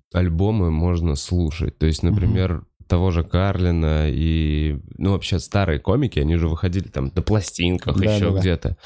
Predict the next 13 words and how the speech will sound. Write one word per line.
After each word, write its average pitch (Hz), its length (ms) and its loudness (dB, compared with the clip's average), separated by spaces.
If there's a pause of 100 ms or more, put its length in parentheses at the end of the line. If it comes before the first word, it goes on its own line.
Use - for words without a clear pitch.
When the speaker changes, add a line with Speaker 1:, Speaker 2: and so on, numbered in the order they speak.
(280)
Speaker 2:
Ага. 104 120 0
Speaker 1:
И... 98 640 0 (1600)
э, 113 380 0 (580)
короче, 123 400 0
вот 95 160 0
так 117 180 0
вот 92 120 -4
м-, 87 80 -4
монтируя 101 760 0
вот 90 180 -2
эти 87 160 -2
все 85 180 -2
стендапы 90 680 -2